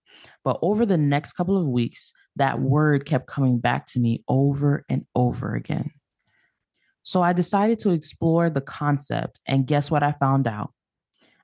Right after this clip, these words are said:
I am a self-saboteur. You might be saying, "Chrislyn, what does this have to do with relationships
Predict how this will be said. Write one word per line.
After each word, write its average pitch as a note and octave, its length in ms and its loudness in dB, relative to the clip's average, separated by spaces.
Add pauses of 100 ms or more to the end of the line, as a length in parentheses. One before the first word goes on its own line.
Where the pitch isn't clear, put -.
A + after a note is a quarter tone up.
(100)
I D3 400 2
am C3+ 160 2
a B2+ 60 2
self-saboteur. A#2 1200 -2 (880)
You F#3+ 120 0
might G#3+ 240 0
be C4+ 140 0
saying, E3 600 0
"Chrislyn, D#3 600 -2 (120)
what A#3+ 160 -2
does B3+ 100 0
this A#3+ 120 -2
have A3+ 160 0
to G#3+ 80 0
do G#3+ 140 0
with G#3 100 2
relationships F3+ 760 -2